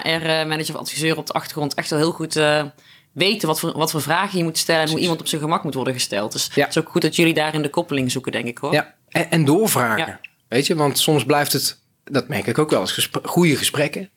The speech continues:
Speaker 2: denken ze, eh, hè, elke week. En vervolgens valt nog, toch nog die medewerker uit. En dan zegt die, die leidinggevende, "Ja, maar ik heb toch echt goede gesprekken gehad."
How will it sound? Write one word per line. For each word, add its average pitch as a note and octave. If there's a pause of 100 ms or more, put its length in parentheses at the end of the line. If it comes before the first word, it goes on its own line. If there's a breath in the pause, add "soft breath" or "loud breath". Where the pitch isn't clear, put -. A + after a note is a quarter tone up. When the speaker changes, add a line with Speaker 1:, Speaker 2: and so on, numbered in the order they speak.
Speaker 2:
denken A#2+
ze, C#3+ (560 loud breath)
eh, A#2 (160)
hè, G2
elke D#3+
week. D#3+ (380)
En C#3+
vervolgens C#3+
valt D3+
nog, D3 (440)
toch F#3+
nog D#3+
die C#3
medewerker C3
uit. - (320)
En -
dan A2+
zegt A2+
die, G#2 (100)
die A#2+
leidinggevende, G#2+
"Ja, -
maar -
ik -
heb A#2
toch -
echt -
goede F3+
gesprekken E3+
gehad." F3+